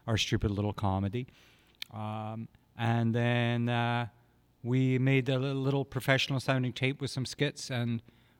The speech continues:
we took it around radio stations. And, uh, we got interest from people, you know? It didn't really go anywhere big, but at the, uh, part of that was that I ended up meeting Anton Leo, who became a very prominent,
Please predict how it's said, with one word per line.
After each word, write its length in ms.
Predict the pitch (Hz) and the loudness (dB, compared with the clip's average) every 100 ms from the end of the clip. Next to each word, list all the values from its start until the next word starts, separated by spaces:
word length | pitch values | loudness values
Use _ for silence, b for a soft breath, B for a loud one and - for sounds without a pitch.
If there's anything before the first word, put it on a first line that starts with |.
| _ | _
we 280 | 120 131 127 - _ _ | 0 0 -2 -8 _ _
took 180 | 151 143 | 2 4
it 60 | |
around 360 | 135 143 139 139 | 6 6 4 4
radio 280 | 160 180 123 | 4 4 2
stations. 600 | - 104 95 110 98 - b b b - | 0 -4 -4 -8 -12 -16 b b b -6
And, 540 | 113 110 110 110 107 | 0 2 2 2 0
uh, 360 | 113 110 113 107 - b b b | 0 -2 -2 -6 -10 b b b
we 100 | 143 | 2
got 180 | 143 156 | 8 8
interest 400 | 196 - 139 - | 8 4 -2 -4
from 160 | 117 95 | -6 -4
people, 380 | 107 - - - b b b b | -6 -8 -10 -12 b b b b
you 140 | 123 120 | 2 4
know? 180 | 113 120 b b | 4 2 b b
It 140 | 135 - | 0 6
didn't 260 | 160 143 | 6 6
really 240 | 127 117 107 | 4 6 4
go 540 | 92 117 120 120 117 - b b b _ | 6 8 10 8 4 -2 b b b _
anywhere 440 | 143 135 123 110 101 | 6 10 12 10 6
big, 340 | 117 143 175 b b _ - | 6 6 4 b b _ 0
but 280 | 123 123 - _ _ - | 2 2 -2 _ _ 0
at 220 | 123 - | 0 2
the, 420 | 117 117 113 117 | 2 2 0 -4
uh, 360 | 104 107 104 104 | -6 -4 -2 4
part 320 | - 127 139 | 8 10 10
of 80 | 147 | 10
that 260 | 147 156 143 | 6 4 4
was 340 | 135 135 131 | 6 6 4
that 120 | 135 | 2
I 40 | 127 | 4
ended 280 | 127 123 123 | 6 4 2
up 80 | |
meeting 380 | 113 123 120 117 | 2 2 4 2
Anton 500 | 95 127 117 113 113 | 2 2 4 4 4
Leo, 340 | 120 135 160 147 | 6 8 8 6
who 120 | 147 | 2
became 360 | 127 - 135 | 0 0 0
a 40 | 123 | 2
very 200 | 123 123 | 0 -2
prominent, 640 | - 127 127 127 127 - | 0 2 4 4 2 -2